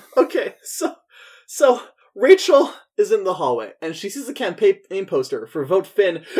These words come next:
and Quinn! And then she enters the fucking rage state. And she storms off, and she storms up to Finn, and she's like, "What? Did you put this up?" Quinn couldn't put it up because it was too high for her to reach. And Quinn's like,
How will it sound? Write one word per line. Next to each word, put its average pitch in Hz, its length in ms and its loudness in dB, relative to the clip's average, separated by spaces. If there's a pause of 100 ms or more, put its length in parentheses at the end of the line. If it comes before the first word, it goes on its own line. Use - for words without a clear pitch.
and 208 600 8
Quinn! 214 680 6 (320)
And 160 160 -4
then 190 140 -2
she 196 200 0
enters 160 380 0
the 147 80 -4
fucking 131 340 -8
rage 107 240 -8
state. 101 400 -10 (260)
And 123 120 -16
she 131 140 -10
storms 202 440 2
off, 139 220 -4
and 127 100 -12
she 131 60 -18
storms 196 320 -4
up 156 100 -6
to 151 80 -14
Finn, 123 300 -4
and 113 120 -12
she's 131 240 -10
like, 113 240 -6
"What? 175 300 0 (240)
Did 156 180 -6
you 180 120 6
put 214 200 4
this 220 160 -4
up?" 254 200 0
Quinn 175 240 0
couldn't 170 180 -2
put 151 140 -2
it 135 60 -2
up 151 120 -2
because 143 340 -4
it 127 120 -2
was 120 100 -12
too 208 200 -2
high 208 200 -2
for 151 120 -14
her 156 120 -2
to 143 80 -4
reach. - 340 -6 (400)
And 135 140 -10
Quinn's 151 240 -2
like, 123 200 -6